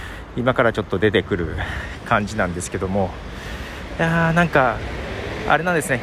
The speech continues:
今日もう夏至なんですね。うん。昼間がね、一年の中で一番長い時間ということで、日にちということで、夏至。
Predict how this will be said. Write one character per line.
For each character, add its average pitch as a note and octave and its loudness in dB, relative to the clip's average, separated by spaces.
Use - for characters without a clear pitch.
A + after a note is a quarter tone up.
今 D3+ 8
日 A2+ -2
も D#3 6
う G2 0
夏 D3 8
至 A3+ -2
な A3+ 6
ん E3+ 0
で G#2+ 2
す - -6
ね。 G2+ -2
う - -4
ん。 - -
昼 E3+ 6
間 A3+ 8
が C3 4
ね、 C3+ 6
一 C3 0
年 F3 8
の C#3 4
中 B2 6
で F2+ 2
一 - -2
番 D#3 4
長 A#2+ 6
い G#2 0
時 A#2 -4
間 F#2+ 4
と F#2 0
い F2 -2
う - -4
こ F#2 -2
と F2 -2
で、 F#2 -2
日 B2 -2
に B2 2
ち - -4
と G#2+ 4
い G2 4
う - 0
こ G#2 2
と G2 2
で、 G2 4
夏 A2 4
至。 C3+ 0